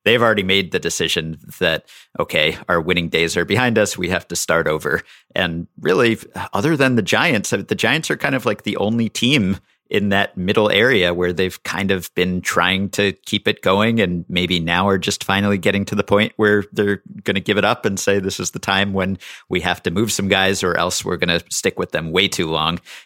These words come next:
Y-, you could make the case that they've stuck with some of them too long already, but this is kind of their last chance, I think, to get some value from the rest of this roster. And so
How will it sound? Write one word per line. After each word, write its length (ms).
Y-, 140
you 100
could 180
make 160
the 60
case 260
that 140
they've 160
stuck 260
with 100
some 160
of 80
them 140
too 160
long 220
already, 340
but 400
this 180
is 160
kind 220
of 80
their 120
last 300
chance, 420
I 160
think, 280
to 340
get 160
some 220
value 400
from 360
the 100
rest 360
of 280
this 220
roster. 340
And 140
so 260